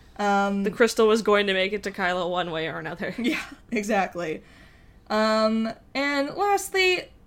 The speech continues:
Speaker 1: uh, let's talk about uh, good old Luke Skywalker, and will we see him with a lightsaber?
Speaker 2: Hmm.
Speaker 1: Who
Speaker 2: I
Speaker 1: knows?
Speaker 2: mean, I kind of feel like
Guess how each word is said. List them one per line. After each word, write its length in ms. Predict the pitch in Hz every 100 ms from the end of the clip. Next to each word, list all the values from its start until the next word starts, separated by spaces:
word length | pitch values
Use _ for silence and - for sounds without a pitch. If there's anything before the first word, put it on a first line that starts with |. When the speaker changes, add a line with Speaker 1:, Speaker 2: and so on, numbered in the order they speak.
| -
Speaker 1:
uh, 220 | 269 262 269
let's 200 | 330 -
talk 240 | 294 294
about 480 | 277 277 269 262 - - - - - - - - -
uh, 360 | 202 190 190 196
good 160 | 233
old 280 | 240 240 233
Luke 200 | 226 226
Skywalker, 1000 | - 220 208 208 208 208 214 208 202 202 - - -
and 360 | 190 185 190 196
will 160 | 277 285
we 120 | 294
see 240 | 285 320
him 180 | 311 311
with 120 | 302
a 40 | 320
lightsaber? 760 | 302 294 - 220 202 196 190 - - - - -
Speaker 2:
Hmm. 140 | 392 185 - - - - - - - - - - - -
Speaker 1:
Who 80 | 214
Speaker 2:
I 80 | 240
Speaker 1:
knows? 60 | 254
Speaker 2:
mean, 400 | 240 226 220 - - - - - - - - - - - - - - - -
I 180 | 226 277
kind 280 | 277 349 330
of 80 | 294
feel 540 | - - 240 233 220
like 580 | 196 185 180 170 -